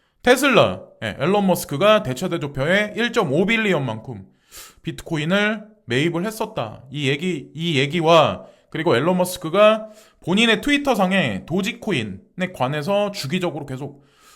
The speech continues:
어, 언급을 하면서 도지코인이 팔점칠 센트까지, 예, 찍었었다는 걸 또 한번 또 보시고, 비트코인과 이더리움이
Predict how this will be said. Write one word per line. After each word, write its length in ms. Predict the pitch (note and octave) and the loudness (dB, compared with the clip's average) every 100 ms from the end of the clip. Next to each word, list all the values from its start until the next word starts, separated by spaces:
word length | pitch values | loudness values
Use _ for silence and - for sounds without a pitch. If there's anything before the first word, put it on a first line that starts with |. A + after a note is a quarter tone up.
| _ | _
어, 260 | G#2+ G#2 - - | -16 -16 -18 -14
언급을 420 | - D#3 G3+ F#3 G3 | -2 0 2 2 2
하면서 720 | B3 A3 G#3 F#3 G2+ - - _ _ _ _ | 2 2 4 4 2 -4 -16 _ _ _ _
도지코인이 680 | F3+ G3+ - G3+ F3 G#3+ G#3+ | 0 0 0 -2 0 -2 -2
팔점칠 640 | B3+ B3+ A#3 G#3 - C#4 | -2 -2 -2 -4 -4 -4
센트까지, 720 | C4+ A#3 F#3+ C3+ B2+ - D2 - _ | -2 -2 -4 -10 -12 -12 -18 -20 _
예, 220 | A2 E2+ - _ | -14 -14 -16 _
찍었었다는 1300 | - A3 A3 F3+ - B2+ D#3+ - _ _ _ - D#3+ | -4 -2 -2 -4 -4 -6 -8 -14 _ _ _ -10 -4
걸 160 | E3 | -4
또 80 | D3+ | -4
한번 320 | F#3 G3 G3 | -4 -2 -4
또 80 | F#3+ | -4
보시고, 640 | - B2+ C#3 F3 G3+ G3+ - | -8 -8 -2 0 0 -2 -14
비트코인과 540 | D#3+ - G#3+ F#3 E3 | -14 -8 -4 -2 -2
이더리움이 840 | A#2+ D#3 E3 D#3 D3 F#3+ A#3 A3+ | -2 0 2 0 -2 0 0 -2